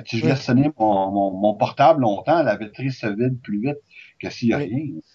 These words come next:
Speaker 1: Bon, c'est, c'est une astuce encore que Sid B et la rivière, bon, ok, j'aurais peut-être compris moi aussi, hein, mais
Speaker 2: Déjà, pourquoi il dit Sid B ? Je sais pas pourquoi il aurait pas dit, il aurait pu dire Sorna, elle aurait compris plus que Sid B. Je sais pas si c'est un mot qu'ils ont beaucoup employé, hein.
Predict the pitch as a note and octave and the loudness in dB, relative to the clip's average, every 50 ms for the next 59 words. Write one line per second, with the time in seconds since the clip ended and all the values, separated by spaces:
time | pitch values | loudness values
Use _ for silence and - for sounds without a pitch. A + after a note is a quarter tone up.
0 | _ _ _ _ A2+ A2+ A2+ F#2+ - - - - F2+ E2 D#2 D2 - - G2 G2 | _ _ _ _ -8 -4 -2 -2 -2 -4 -12 -14 -12 -12 -12 -12 -12 -10 -6 -4
1 | G2+ G#2 A2+ A#2+ A#2+ - - - - C3+ B2+ - C3 A#2 A2+ - A#2 A2+ A#2 A#2 | 0 2 4 2 2 2 -2 -2 -2 -2 2 2 2 2 4 2 2 2 2 2
2 | A#2 A2+ G#2+ - - - - - - - _ _ _ _ _ - _ _ _ _ | -2 -4 -6 -10 -14 -16 -16 -16 -18 -20 _ _ _ _ _ -20 _ _ _ _
3 | _ _ - - - C#3+ C3+ B2 B2 C#3+ C#3+ C#3+ B2+ B2 A2+ A#2 A#2 A2+ G#2 G#2 | _ _ -14 0 2 2 4 6 6 6 6 6 6 4 4 2 0 -2 2 4
4 | G#2+ G#2+ A2+ A#2 A2 G#2+ G2 F2 E2 - F#2 D2+ C#2+ - D#2+ E2+ E2 E2 E2+ F2+ | 4 6 6 6 4 4 2 0 0 -4 -10 -12 -12 -12 -14 -14 -14 -14 -10 -8
5 | F#2+ G2 G#2 G#2+ G#2+ B2+ A2+ A2+ - B2 B2+ A#2 A2+ - C3+ C3 C3 A#2+ A2+ G#2 | -6 -6 -4 -4 -2 -2 -2 0 0 0 2 2 2 4 6 6 6 6 4 2
6 | - - A#2+ E3+ F#3 F3 F3 D#3+ C3 F#2+ - - - _ _ _ - C#3 C#3+ E3+ | 0 -4 -6 -6 -6 -8 -10 -10 -10 -10 -12 -16 -20 _ _ _ -8 -4 -2 -2
7 | F3 F3 - - F#3 F3+ D3 C#3+ D3 C#3+ - - - D3+ C#3 B2+ B2+ C#3 C#3 D3+ | -2 -4 -4 -4 -4 -4 -4 -4 -8 -10 -10 -10 -10 -10 -10 -6 -6 -6 -6 -6
8 | D3+ D3 C#3+ C3 D3 C3+ B2+ - C#3+ C3+ B2+ B2+ C3 C3 C3 C3 C3+ C3 B2+ B2+ | -8 -8 -10 -10 -10 -10 -10 -6 -4 -4 -4 -4 -4 -6 -6 -6 -8 -10 -10 -10
9 | B2+ B2+ B2+ B2+ B2+ C3+ C3 C3 - - - - C3 C#3 D3+ D#3 F3 F3+ F#3 E3 | -8 -8 -8 -8 -8 -8 -8 -8 -8 -4 -6 -2 -2 -2 -2 -2 -4 -4 -4 -4
10 | C#3+ B2 A#2+ - - C#3+ - - F3 E3+ - - F3 E3 - - B2+ - - - | -4 -4 -4 -4 -6 -8 -8 -6 -8 -10 -6 -6 -8 -6 -6 -6 -8 -6 -6 -8
11 | C#3 C#3 - - E3+ - - - D3+ D3+ D3+ C#3+ - C#3+ C3+ C3+ C#3 D3+ D3+ - | -8 -4 0 0 0 0 0 0 0 0 0 0 0 0 2 2 2 2 0 0
12 | - C#3 C3 C3 C3 C3+ B2+ - C#3 C3 B2+ - - C#3 C#3 D3+ D#3+ D#3 D3 D#3+ | 0 -2 0 0 0 -2 0 0 0 0 0 0 -2 -2 0 0 0 -2 -2 -4